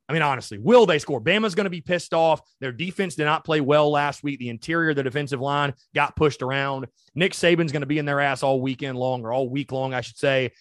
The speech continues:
And, uh, this weekend, it's gonna show. Bama dominates. Under fifty-eight and a half, though, I think is the safe play in that football game. So, again, guys,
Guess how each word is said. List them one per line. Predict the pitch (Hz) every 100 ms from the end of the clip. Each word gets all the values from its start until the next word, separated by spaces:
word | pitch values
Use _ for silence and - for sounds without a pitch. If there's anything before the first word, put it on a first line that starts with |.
| _
And, | 123
uh, | 120 117
this | 180 -
weekend, | 170 185 151 113 107 - _ -
it's | 151 -
gonna | 151
show. | - 120 73
Bama | 147 165 165 131
dominates. | 120 165 165 156 160 - - - _ -
Under | 202 254 269 262
fifty-eight | - 214 214 196 175
and |
a | 160
half, | 151 131
though, | 120
I | 120
think | 117
is | 110
the |
safe | 113 131 117 -
play | 120 110
in | 107
that | 104 -
football | 98 92 90
game. | 87
So, | 95 180
again, | 226
guys, | 226 185